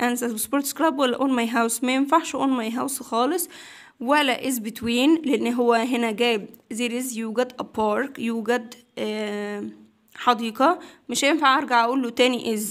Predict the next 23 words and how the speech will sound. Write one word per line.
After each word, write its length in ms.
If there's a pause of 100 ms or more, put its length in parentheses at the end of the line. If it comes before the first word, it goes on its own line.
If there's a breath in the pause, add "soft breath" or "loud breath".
(380 loud breath)
تمام؟ 360
فهتبقى 580
"near 160
my 200 (120)
house"، 420 (520 soft breath)
جنب 460 (120)
منزلي. 540 (440 loud breath)
بعد 260
كده 300
"my 140
house"، 520 (160)
بيتي 320
بقى، 340 (140)
عشان 280
هو 240
مفرد 520
ياخد 360
ايه؟ 320 (300 loud breath)
ياخد 340
"is" 320
يا 100
مس، 460 (380)
يبقى 480